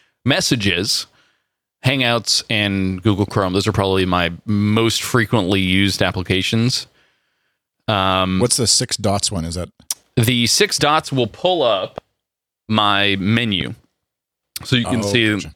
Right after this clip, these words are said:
Speaker 1: you can see all the, uh, all the applications in there, and then I can hit the, hit the home screen and, and get back there.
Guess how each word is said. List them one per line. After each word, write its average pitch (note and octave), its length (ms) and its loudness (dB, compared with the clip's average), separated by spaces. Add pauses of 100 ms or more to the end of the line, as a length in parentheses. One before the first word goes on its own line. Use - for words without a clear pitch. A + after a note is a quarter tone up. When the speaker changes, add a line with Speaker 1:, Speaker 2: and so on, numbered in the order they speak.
Speaker 1:
you A2 140 0
can A2 100 2
see A2+ 180 0
all F#2+ 180 2
the, F2 280 0
uh, E2 260 0
all G#2+ 140 0
the G2 80 -2
applications F#2 680 -6
in E2+ 140 -20
there, D2+ 240 -20 (600)
and G#2+ 100 0
then G#2 80 0
I G2+ 60 0
can G#2 160 -2
hit G2+ 220 0
the, F#2 320 0 (260)
hit G#2 100 0
the G2 80 0
home F2 140 0
screen F2+ 280 0
and, C#2 280 -4
and A#1 340 -8
get - 140 -4
back - 220 -6
there. A#1+ 180 -4